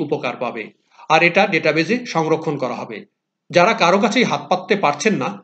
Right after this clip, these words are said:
তাদের জন্য এই উদ্যোগ নেওয়া হয়েছে। ডিজিটাল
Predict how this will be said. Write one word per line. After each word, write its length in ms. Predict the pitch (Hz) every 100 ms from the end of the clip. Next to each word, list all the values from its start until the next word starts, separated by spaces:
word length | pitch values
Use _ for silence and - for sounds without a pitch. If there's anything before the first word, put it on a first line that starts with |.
| _ _ -
তাদের 280 | 139 170
জন্য 200 | 160 180 185 196 190
এই 140 | 143
উদ্যোগ 340 | 135 135 156 214 -
নেওয়া 200 | 147 135 123
হয়েছে। 300 | 117 - 113 98 _ _ _ _ _ _ _ _ _ _ _ - _
ডিজিটাল 440 | 147 196 220 220